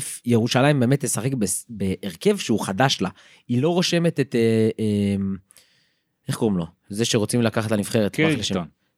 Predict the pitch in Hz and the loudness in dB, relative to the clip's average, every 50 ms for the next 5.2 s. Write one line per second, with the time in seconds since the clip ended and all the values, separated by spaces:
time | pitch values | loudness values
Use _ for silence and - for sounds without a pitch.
0 | - - 151 143 123 117 - - 127 135 143 - _ _ _ _ _ - - 123 | -6 -2 0 0 0 0 0 0 0 0 0 -4 _ _ _ _ _ -2 0 0
1 | 135 170 170 160 135 - 165 165 170 - 151 143 - - 127 127 123 120 110 123 | 2 2 2 2 2 2 2 2 2 2 2 0 0 0 0 2 2 2 2 2
2 | - 151 151 139 - 135 123 120 123 123 123 120 - - 110 - - - 107 104 | 2 2 2 2 2 2 2 4 4 4 2 2 0 -2 -4 -4 -4 -2 -2 -2
3 | 101 104 104 113 117 123 120 135 135 147 131 180 165 135 117 113 117 127 123 120 | 0 0 0 0 0 0 0 2 2 2 2 2 0 2 0 0 2 2 2 2
4 | 113 120 117 113 101 107 - 101 92 82 92 95 92 90 90 85 85 90 95 110 | 0 -2 -2 -2 -4 -4 -6 -6 -4 -2 -2 -2 -2 -2 -4 -6 -4 -4 0 2
5 | 151 196 226 | 2 2 0